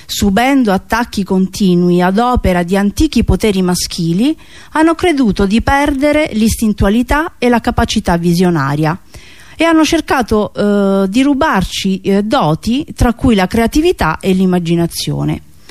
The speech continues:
Tuttavia, noi abbiamo resistito al nulla che divora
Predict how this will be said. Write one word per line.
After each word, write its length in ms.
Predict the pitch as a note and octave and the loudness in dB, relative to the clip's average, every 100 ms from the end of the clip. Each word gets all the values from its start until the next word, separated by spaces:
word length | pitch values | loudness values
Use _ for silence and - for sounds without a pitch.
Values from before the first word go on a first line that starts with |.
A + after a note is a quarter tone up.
| - - - | -20 -18 -2
Tuttavia, 840 | F4 D#4 C#4 G#3+ E3 E3 F#3+ C#4 - | -2 0 0 2 2 2 0 -4 -2
noi 600 | F#3+ G#3 E3+ E3+ B3 D#4+ - - - - - | 2 4 4 2 0 -6 -16 -20 -20 -20 -6
abbiamo 340 | E4 F4 D#4+ | -2 2 2
resistito 640 | D4 C4+ B3+ A3 - G3+ G3+ | 2 2 0 -2 -2 -2 2
al 80 | G3+ | 2
nulla 580 | F#3+ E3 E3 D#3+ E3 F#3 | 2 2 2 0 -2 -4
che 160 | - G#3 | -4 -2
divora 640 | F3+ F3 D#3+ D#3 D#3 G#3+ | 0 0 0 2 0 -2